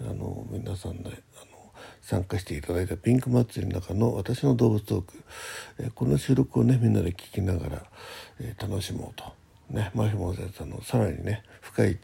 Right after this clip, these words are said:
えー、動物に関する知識をね、えー、こ-、えー、いろいろコメントいただきながらですね、ザッキーがアシスタントということでね、<laughs> 参加させていただきますんで、えー、ぜひね、皆さんお越しください。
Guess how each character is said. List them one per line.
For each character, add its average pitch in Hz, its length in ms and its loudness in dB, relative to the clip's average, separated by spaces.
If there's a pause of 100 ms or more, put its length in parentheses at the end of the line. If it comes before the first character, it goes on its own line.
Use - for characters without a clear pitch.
(560)
え 131 60 -6
ー、 - 20 -4
動 107 160 0
物 110 260 -2
に 98 120 -2
関 123 240 0
す 131 100 2
る 98 60 0
知 - 200 -8
識 - 280 -6
を 82 60 -8
ね、 95 280 -4 (100)
え - 1160 -10 (480)
ー、 - 60 -12
こ-、 - 120 -8 (300)
え 87 280 -8
ー、 - 40 -10
い 92 40 -8
ろ 87 100 0
い - 20 0
ろ 85 60 -2
コ - 180 -6
メ 92 100 4
ン 95 60 0
ト 90 120 -4
い 76 40 -4
た - 120 -6
だ 104 100 6
き 107 100 4
な 104 80 6
が 90 60 2
ら 73 60 0
で 71 60 -2
す - 120 -12
ね、 95 120 -10 (520)
ザ 120 140 -2
ッ - 40 -4
キ - 160 -8
ー 85 60 0
が - 260 -2
ア 101 60 0
シ 135 160 0
ス - 120 -6
タ 104 100 2
ン 82 80 -4
ト - 300 -12
と - 80 -4
い 92 40 -2
う - 40 -6
こ 98 40 4
と 95 80 6
で 104 120 10
ね、 92 340 6 (180)
<laughs> - 240 -14
参 - 220 0
加 - 120 -8
さ 95 140 -4
せ - 100 -12
て 143 140 4
い 127 60 6
た 82 140 -4
だ 95 140 -2
き - 180 -10
ま - 240 -8
す - 160 -12
ん 120 100 -12
で、 - 260 4 (120)
え - 300 -10
ー、 - 60 -14
ぜ - 100 -4
ひ 92 120 -4
ね、 87 260 -8
皆 92 180 -2
さ 85 120 -8
ん 76 40 -4
お 76 180 -6
越 90 100 -4
し - 40 -14
く - 120 -10
だ 85 120 -2
さ 110 200 0
い。 - 100 -2